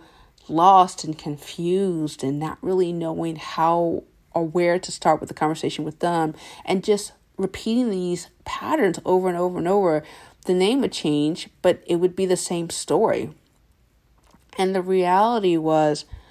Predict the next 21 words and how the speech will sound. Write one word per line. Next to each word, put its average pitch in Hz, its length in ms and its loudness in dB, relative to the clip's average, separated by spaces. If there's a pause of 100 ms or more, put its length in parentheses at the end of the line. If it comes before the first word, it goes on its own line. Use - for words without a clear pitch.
(500)
I, 185 680 2
deep 196 320 -6
down, 165 680 0 (840)
wanted 190 480 2
to 180 140 -2
feel 156 640 0 (760)
crappy - 840 0 (580)
about 165 320 4
myself 160 540 0
because 160 300 -6
of 151 240 0
some - 220 -8
undealt - 1400 -2
trauma 165 440 0
and 160 260 -4
undealt 170 500 0
issues 165 560 -4
from 151 140 -8
my 202 180 4
own 190 160 2
childhood. 151 600 -2